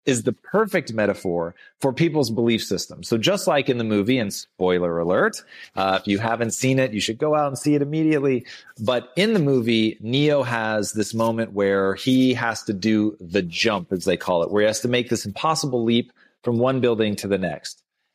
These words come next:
And they say, you know, nobody makes the jump the first time. And there, all the other characters are debating, you know, is he gonna make it? What would it mean if he makes it? What does it mean if he doesn't make it? And of course, when he goes to jump, because he doesn't believe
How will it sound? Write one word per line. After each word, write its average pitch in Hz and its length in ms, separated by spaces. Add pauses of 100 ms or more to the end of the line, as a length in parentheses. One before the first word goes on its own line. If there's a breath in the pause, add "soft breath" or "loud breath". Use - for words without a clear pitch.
And 104 480
they 110 140
say, 107 600
you 104 80
know, 95 100
nobody 131 560
makes 104 540 (200)
the 117 60
jump 107 380 (160)
the 101 100
first 101 300
time. 98 400 (240 loud breath)
And 98 280
there, 110 160
all 123 220
the 127 140
other 117 140
characters 110 460
are 104 40
debating, 98 400
you 95 60
know, 92 120
is 92 120
he 104 60
gonna 98 140
make 120 300
it? 113 200
What 104 140
would 98 100
it 98 80
mean 104 160
if 104 120
he 98 80
makes 135 320
it? 123 160
What 101 100
does 98 120
it 95 60
mean 98 120
if 92 80
he 95 60
doesn't 139 280
make 127 220
it? 120 180 (300 loud breath)
And 117 80
of 113 100
course, 175 480
when 123 100
he 123 60
goes 127 280
to 139 60
jump, 185 300
because 123 160
he 127 80
doesn't 170 340
believe 135 800